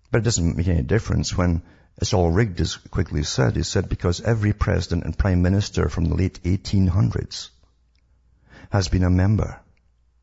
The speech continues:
of the same organization, selected by the same organization.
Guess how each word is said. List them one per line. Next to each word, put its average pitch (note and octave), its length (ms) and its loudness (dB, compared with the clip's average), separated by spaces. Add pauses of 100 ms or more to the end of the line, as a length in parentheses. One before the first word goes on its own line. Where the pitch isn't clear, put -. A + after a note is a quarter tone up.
of E2 160 -2
the E2+ 100 0
same E2+ 360 0
organization, D#2 1040 -4 (220)
selected - 680 -2
by C#2+ 320 -4
the - 60 -14
same D2 320 -4
organization. D2 880 -4